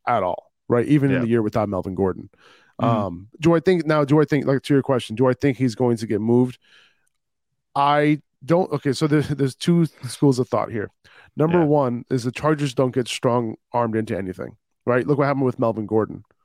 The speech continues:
Speaker 2: Yeah.
Speaker 1: Like, Melvin Gordon, like, the Chargers shriveled up Melvin Gordon to irrelevancy. Like, literally.
Speaker 2: <laughs>
Speaker 1: Like, Melvin Gordon was like, "Pay me." They're like, "No. You are banished." And, like, literally, Melvin Gordon didn't do anything,
Speaker 2: <laughs>
Speaker 1: you know, after that. Um,
Speaker 2: Yeah.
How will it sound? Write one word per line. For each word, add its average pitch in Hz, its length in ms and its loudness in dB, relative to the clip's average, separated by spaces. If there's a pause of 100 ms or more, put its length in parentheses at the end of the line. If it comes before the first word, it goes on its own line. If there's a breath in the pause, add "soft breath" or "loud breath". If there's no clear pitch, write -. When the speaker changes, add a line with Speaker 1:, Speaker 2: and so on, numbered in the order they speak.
(880)
Speaker 2:
Yeah. 101 80 -2
Speaker 1:
Like, 135 120 -2
Melvin 170 300 2
Gordon, 135 460 0
like, 131 220 -2
the 147 100 0
Chargers 185 400 0
shriveled 143 480 0
up 139 80 2
Melvin 127 340 -2
Gordon 117 300 -2
to 117 100 -6
irrelevancy. 95 720 -6 (480)
Like, 131 180 -2
literally. 107 460 0
Speaker 2:
<laughs> - 60 -20 (420 loud breath)
Speaker 1:
Like, 147 140 0
Melvin 160 240 2
Gordon 156 160 2
was 143 100 0
like, 131 140 -2
"Pay 139 180 0
me." 113 140 -2
They're 113 120 -2
like, 117 180 0
"No. 101 340 -6 (1040)
You 120 280 0
are 110 60 0
banished." 95 540 -8 (240)
And, 156 100 -2
like, 143 140 0
literally, 175 240 4
Melvin 143 260 0
Gordon 127 240 0
didn't 123 140 -2
do - 40 -8
anything, 101 400 -10 (200)
Speaker 2:
<laughs> - 240 -20
Speaker 1:
you 143 80 0
know, 139 80 4
after 104 240 -2
that. 87 220 -6 (420 soft breath)
Um, 131 360 0
Speaker 2:
Yeah. - 160 -4